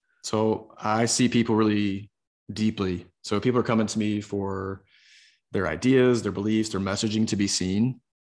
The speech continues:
to, to craft a, an aligned story around how they're showing up in the world so they can do really meaningful work and, and craft some, some deep connection. They know that they may need some willpower, some emotional intelligence, the ability to tap into some intuition. And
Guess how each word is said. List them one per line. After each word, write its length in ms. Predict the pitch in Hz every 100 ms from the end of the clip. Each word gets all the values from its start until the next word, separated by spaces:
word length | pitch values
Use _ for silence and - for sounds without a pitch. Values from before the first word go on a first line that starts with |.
| _ _ _ _ -
to, 160 | - -
to 140 | 101
craft 380 | - 104 104 -
a, 160 | 92 -
an 80 | 92
aligned 500 | - 98 98 104 104
story 400 | - 104 98 104
around 240 | 98 95
how 80 | 101
they're 120 | 98
showing 300 | - 98 95
up 100 | 101
in 60 | 98
the 60 |
world 520 | 90 - 87 101 120 - _ _ -
so 140 | 98
they 80 | 92
can 100 | 95
do 120 | 98
really 200 | 101 101
meaningful 420 | 98 95 95 87
work 320 | 87 92 104
and, 180 | 95 85
and 100 | 85
craft 300 | 85 101 98
some, 240 | - 78 -
some 160 | -
deep 180 | 101 98
connection. 640 | - 92 - 123 117 120 - _ _ _ _ _ _
They 120 | 104 107
know 200 | 117 117
that 160 | 113
they 80 | 110
may 160 | 113 117
need 160 | 120
some 120 | 123
willpower, 520 | 104 120 - 95 87 101
some 180 | -
emotional 360 | 101 107 110 107
intelligence, 840 | 101 101 107 98 90 - - - _ _ _ _
the 60 | 101
ability 420 | 95 101 101 95
to 420 | 95 - 101 98
tap 260 | 92 101 101
into 140 | 104
some 140 | - 90
intuition. 640 | - 98 113 95 98 - -
And 540 | 117 127 107 113 117